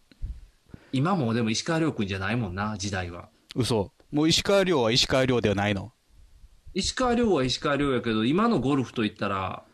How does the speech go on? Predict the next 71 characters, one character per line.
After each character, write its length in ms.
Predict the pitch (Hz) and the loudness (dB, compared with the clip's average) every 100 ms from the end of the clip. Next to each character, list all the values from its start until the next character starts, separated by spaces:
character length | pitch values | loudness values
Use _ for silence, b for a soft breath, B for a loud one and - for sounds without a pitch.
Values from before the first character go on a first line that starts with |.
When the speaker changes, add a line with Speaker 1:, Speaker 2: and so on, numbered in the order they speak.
| _ | _
Speaker 1:
あ 120 | 120 | -4
れ 80 | 107 | -2
や 100 | 90 | -4
ろ？ 320 | 92 - - _ _ _ | -6 -8 -12 _ _ _
な 100 | 120 | -8
ん 20 | |
か 100 | 110 | -8
す 140 | - 117 | -6 -2
ご 160 | 123 | 2
い 120 | 107 | 2
優 80 | 110 | 2
勝 240 | 143 143 127 | 2 2 2
し 40 | |
た 60 | 135 | 2
Speaker 2:
松 140 | 110 | 2
山 60 | 98 | -2
君 200 | 101 95 | -6 -8
で 60 | |
し 120 | 90 | -2
ょ？ 120 | 113 - _ - - 117 | -2 -2 _ -20 -18 -6
Speaker 1:
松 260 | 131 131 | -4 0
山 200 | 180 113 | 0 0
君 140 | 101 98 | -4 -6
に 80 | |
変 100 | 101 | -2
わ 80 | 131 | -4
っ 20 | - | -4
た 80 | |
ん 80 | 98 | -2
や 80 | 110 | 0
ろ？ 60 | 98 | 0
Speaker 2:
う 40 | 95 135 | -2 -10
ん。 60 | - _ _ _ _ _ - _ _ _ _ _ - | -18 _ _ _ _ _ -20 _ _ _ _ _ -6
Speaker 1:
え、 180 | 135 - _ | -6 -6 _
松 260 | 131 - 247 | -6 0 2
山 200 | 202 110 | 2 0
君 160 | 107 | -4
っ 40 | 92 | -4
て 100 | 101 | -2
松 260 | 120 - | -2 0
山 180 | 190 101 | 0 -2
さ 180 | - 101 | -4 -6
ん 120 | 95 | -4
じ 80 | 101 | -4
ゃ 60 | |
な 120 | 98 104 | -4 -6
く 80 | |
て 60 | - | -4
松 280 | 101 120 190 | -4 -2 0
山 200 | 139 101 | 0 0
君 260 | - 104 | -4 -4
な 80 | 87 | -4
ん？ 120 | 92 - - | -12 -14 0
Speaker 2:
あ、 140 | 185 202 | 2 4
だ 100 | 214 | 2
っ 20 | |
て、 120 | 139 139 - _ - _ _ - | 2 0 -2 _ -20 _ _ -2
松 300 | 160 - 247 | -2 0 2
山 260 | 220 143 | 2 2
君 320 | 123 120 113 101 | 2 0 0 0
と 460 | 139 127 110 - 127 | 0 2 2 0 -2
遼 240 | 165 139 | 2 2
君 200 | - 110 | 2 0
は 160 | 104 135 | 2 2
同 140 | 139 | 2
い 40 | |
年 240 | 120 101 104 | 2 0 -2
や 60 | |
か 100 | 95 | -2
ら、 320 | 101 104 98 - _ _ _ _ _ _ | 0 0 -2 -8 _ _ _ _ _ _
Speaker 1:
あ。 240 | 147 - | -4 -4